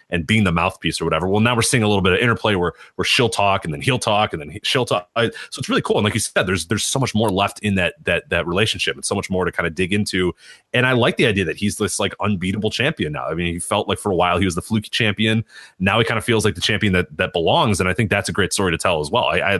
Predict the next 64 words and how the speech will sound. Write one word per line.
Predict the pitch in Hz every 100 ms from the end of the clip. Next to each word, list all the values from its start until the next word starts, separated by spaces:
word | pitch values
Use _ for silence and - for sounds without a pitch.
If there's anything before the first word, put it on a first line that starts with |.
| -
I, | 95 90
I | 98
would | 101
love | 101 110
the | 107
idea | 95 98 82
if | - - -
Aleister | 107 101 95
Black | 98
gives | 107 98
it | 98
his | 85
all, | 101 92
but | -
Almas | 87 92 87
is | 85
just | - 92
better | 101 127 90
on |
this | 76 -
night. | 76
And | -
it's | -
like, | 101
"Oh, | 117
shit, | - - -
like, | 143
this | 95 -
dude | 110 104 - - - _
i-, | 98
has | 95 92
went | 95 107
through | 117
Gargano, | 117 98 101 110
he's | 98 87
went | 104
through | 117
Aleister | 110 104 - 104
Black, | 98 101 98 85
like, | 82
he's, | 113 110 -
he's | 90 113 117
just | - 120
good." | - 165 156
And | 165 107
now | 135 127
it's | -
like, | 120 104 - -
it's | -
gonna | 127
be | 110
tough | 120 -
to |
figure | - 117 110
out | 95
what's | 104 -
next | 92 110 -
for | 87
him | 82 80
and, | 80
and, | 80 82
and | 85 80
figure | - 95 92
out, | 87